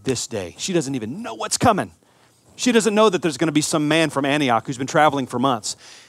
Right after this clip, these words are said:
and he's gonna show up on the scene, and he's gonna start talking to her about the gospel of Jesus Christ. And the Lord's gonna open her heart. So it's a beautiful thing, a beautiful story of the grace of God. And this,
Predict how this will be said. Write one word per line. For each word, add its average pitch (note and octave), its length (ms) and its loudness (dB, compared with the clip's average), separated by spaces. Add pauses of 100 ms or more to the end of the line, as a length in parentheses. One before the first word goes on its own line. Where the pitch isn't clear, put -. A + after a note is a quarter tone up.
(100)
and F3+ 80 0
he's D#3 100 0
gonna D#3+ 120 2
show F3+ 240 4
up D#3+ 120 2
on D#3 100 2
the B2+ 60 -2
scene, B2+ 400 0 (300)
and - 100 0
he's D3 100 0
gonna D#3 160 0
start D3+ 320 0
talking D#3+ 500 2
to G#2+ 120 -4
her G2+ 380 -2 (1080)
about A#2+ 260 2
the G#2 60 -8
gospel G#2 420 -2
of G2 80 -10
Jesus F2+ 280 -12
Christ. - 460 -14 (1200)
And A2+ 100 -8
the A2+ 40 -6
Lord's A#2 200 -4
gonna A2 180 -6
open G#2+ 200 -4
her G2 80 -8
heart. F#2+ 320 -10
So - 80 -6
it's C3 140 -6
a - 20 -8
beautiful B2 420 -2
thing, G#2+ 220 -10
a A2+ 60 -8
beautiful C#3 340 -8
story B2+ 300 -4
of G#2 60 -10
the A2+ 60 -12
grace A2+ 240 -6
of G#2 60 -12
God. G#2+ 220 -2
And A#2+ 180 -6
this, D#3 400 0